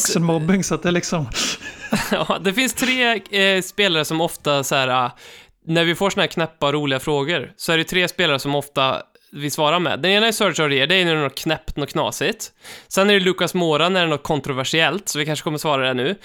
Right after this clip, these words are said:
Speaker 2: Och den, den tredje är när det är något tråkigt, så är det Ben Davis.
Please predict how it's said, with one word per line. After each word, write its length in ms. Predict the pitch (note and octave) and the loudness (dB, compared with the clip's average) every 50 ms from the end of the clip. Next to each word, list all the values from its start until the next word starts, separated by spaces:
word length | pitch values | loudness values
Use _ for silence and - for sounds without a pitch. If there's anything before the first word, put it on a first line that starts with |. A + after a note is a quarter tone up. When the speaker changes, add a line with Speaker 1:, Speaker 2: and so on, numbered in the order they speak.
| - - | -18 -20
Speaker 2:
Och 200 | - - D#3 E3 | -8 -4 0 2
den, 180 | F3+ F#3 F#3 - | 4 4 2 0
den 180 | - F#3 F3+ E3 | 0 -2 -2 0
tredje 280 | G3 G3+ F3 E3+ G3 F#3+ | 2 2 2 4 2 2
är 40 | |
när 140 | F3 F3 E3+ | 2 2 2
det 60 | E3 | 2
är 40 | E3 | 2
något 180 | D#3+ D#3+ - - | 0 -2 -4 -2
tråkigt, 500 | - G3 G3 E3+ C#3 - - E3+ E3 - | -2 0 0 0 -2 -2 -4 -4 -4 -2
så 80 | - | -2
är 20 | D#3 | -2
det 60 | D3 C#3 | -2 0
Ben 160 | D3+ D3 C#3 | 0 0 2
Davis. 560 | C#3+ C#3+ C3+ C3+ D3 C3+ - - - - - | 2 2 2 0 -2 -4 -6 -6 -8 -8 -10